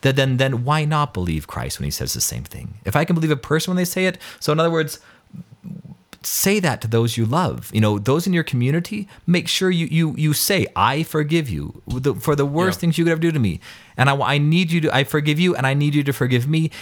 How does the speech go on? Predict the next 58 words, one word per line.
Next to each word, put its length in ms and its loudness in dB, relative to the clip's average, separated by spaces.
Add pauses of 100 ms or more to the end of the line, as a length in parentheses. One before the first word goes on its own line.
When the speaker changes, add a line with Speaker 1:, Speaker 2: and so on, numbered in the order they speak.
(120)
Speaker 1:
And 160 4
if 280 -2
the, 120 2
the 180 0
conversations, 1000 0
if 160 0
we 100 2
become 320 0
godlike 720 0
and 140 2
Christ-like 640 0
in 200 4 (100)
all 180 2
the 80 -6
things 240 0
we 40 2
do 120 2
in 60 4
our 80 4
daily 280 2
life, 400 0
Speaker 2:
Mm. 160 -8 (200)
Speaker 1:
it'll 120 2
be 80 6
much 300 2
easier 340 2
for 140 0
people 300 0
to 100 0
say, 420 0 (440)
"I 80 4
believe 380 0
that 100 0
God 260 2
forgives 380 -2
me 240 0 (200)
because 420 2
my 120 2
mom 220 2
and 80 -2
dad 200 -6
forgive 360 -12
me. 240 -12
Speaker 2:
Yeah. 160 -4
Speaker 1:
I 60 4
believe 460 2
that, 180 0
that 160 0
God 240 2
forgives 260 -2
me 60 0
because 180 -2
my 100 2
friend 240 -2
forgives 320 -4
me." 200 -4 (160)
You 80 2
know, 120 2